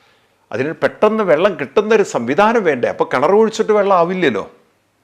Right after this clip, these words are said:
എന്നതുപോലെയാണ് ഇവിടെയാണ് പലരും ദുരിതങ്ങൾ വരുമ്പോഴാണ് ആശ്രമങ്ങളിലേക്ക് ഓടുന്നതും സത്സംഗങ്ങളിലേക്ക് ഓടുന്നതും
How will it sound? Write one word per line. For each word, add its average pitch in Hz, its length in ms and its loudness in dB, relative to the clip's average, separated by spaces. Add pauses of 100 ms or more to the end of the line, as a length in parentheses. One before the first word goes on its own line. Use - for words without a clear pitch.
(360)
എന്നതുപോലെയാണ് 135 1300 4 (920)
ഇവിടെയാണ് 110 680 -4 (160)
പലരും 104 480 -8
ദുരിതങ്ങൾ 113 500 -8
വരുമ്പോഴാണ് 117 760 -8 (420)
ആശ്രമങ്ങളിലേക്ക് 110 960 -8
ഓടുന്നതും 104 540 -10
സത്സംഗങ്ങളിലേക്ക് 113 1080 -10
ഓടുന്നതും 104 600 -10